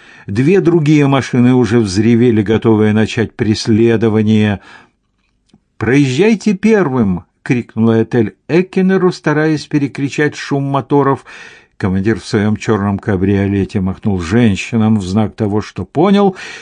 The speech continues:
Чтобы покинуть двор, нужно было проехать между двумя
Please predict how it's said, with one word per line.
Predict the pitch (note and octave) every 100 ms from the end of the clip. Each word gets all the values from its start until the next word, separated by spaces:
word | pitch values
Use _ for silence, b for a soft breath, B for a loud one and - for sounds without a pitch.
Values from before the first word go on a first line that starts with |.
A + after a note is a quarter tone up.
| B
Чтобы | - C#3 C#3 D3+ C#3+ - _ _
покинуть | C#3+ - E3 D3 C#3 G#2
двор, | A#2 G#3 F3+
нужно | B2+ D#3 F#3+ D#3+ B2
было | A#2 A#2 F#2
проехать | F2+ - F2+ G#2+ A3+ - G#3+
между | D#3 E3 C#3 B2+
двумя | G#2+ A2+ C#3+ G3